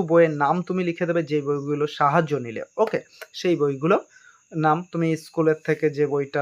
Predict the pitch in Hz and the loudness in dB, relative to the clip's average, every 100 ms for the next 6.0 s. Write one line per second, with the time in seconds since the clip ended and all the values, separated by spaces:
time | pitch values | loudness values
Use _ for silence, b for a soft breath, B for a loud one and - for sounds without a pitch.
0 | 139 131 143 131 139 135 135 139 135 131 | -2 -4 -6 -6 -6 -6 -4 -6 -8 -8
1 | 131 123 127 127 143 135 147 139 - 135 | -8 -4 -4 0 0 0 -4 -8 -12 -8
2 | 156 151 147 143 - 135 139 135 135 135 | -6 -4 -6 -8 -10 -14 -8 -4 -4 -4
3 | 139 139 131 151 b b - 156 170 165 | -6 -8 -8 -10 b b -16 -8 -6 -6
4 | 156 151 - 170 214 226 220 202 190 160 | -4 -6 -6 -4 -2 0 2 2 2 2
5 | 165 156 - 135 156 202 214 160 151 170 | 0 -4 -10 -4 -2 -2 -4 -6 -6 -6